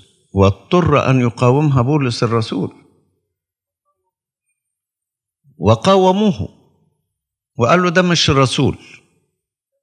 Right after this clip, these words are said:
ده مش من الاثناشر".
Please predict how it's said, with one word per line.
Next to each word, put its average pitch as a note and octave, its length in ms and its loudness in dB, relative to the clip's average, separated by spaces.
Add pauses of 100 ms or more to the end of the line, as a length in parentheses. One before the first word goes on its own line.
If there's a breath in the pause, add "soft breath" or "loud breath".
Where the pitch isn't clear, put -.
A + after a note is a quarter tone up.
(1700)
ده A#2+ 180 2
مش C3+ 260 2
من B2+ 60 2
الاثناشر". A2 840 0